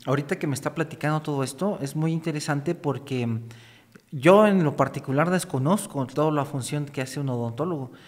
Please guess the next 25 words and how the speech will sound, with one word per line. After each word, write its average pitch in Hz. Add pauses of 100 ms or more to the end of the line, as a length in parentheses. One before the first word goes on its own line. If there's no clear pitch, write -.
(200)
Yo 175
pensé, 202
eh, 202
eh, 135
como 131
mucha 143
gente 160
ha 160
de 156
pensar, 147
que, 160
mm, 139 (420)
nada 156
más 165
es 165
la 165
cuestión 151
clínica 196
o 131
la 120
cuestión 139
de 143
identidad, 135
que 135
usted 123